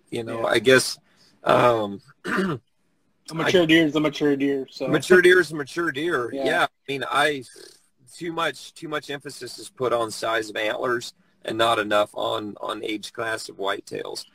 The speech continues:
Speaker 1: Um, ma-, maturity is, is so key. Um, you know, if, if mountain hunters that shoot mature deer, my hat is off to you. You guys, you know, that is a whole new world of which I don't have experience hunting in.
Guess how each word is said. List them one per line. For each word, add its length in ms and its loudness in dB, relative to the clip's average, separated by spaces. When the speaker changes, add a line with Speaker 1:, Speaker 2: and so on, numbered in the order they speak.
Speaker 1:
Um, 400 -6
ma-, 320 -6
maturity 720 4
is, 300 -6
is 160 -4
so 300 -4
key. 440 -12
Um, 420 -10
you 140 -2
know, 260 4
if, 380 0
if 320 -2
mountain 400 4
hunters 360 -2
that 100 -8
shoot 240 -8
mature 340 -2
deer, 280 0
my 180 0
hat 240 2
is 120 -6
off 260 -2
to 140 -14
you. 80 -10
You 220 -14
guys, 640 0
you 120 -8
know, 300 -6
that 180 2
is 120 -6
a 40 -8
whole 320 -6
new 160 -4
world 360 -2
of 80 -8
which 200 -4
I 140 -4
don't 260 -6
have 300 -10
experience 600 -4
hunting 280 -4
in. 100 -10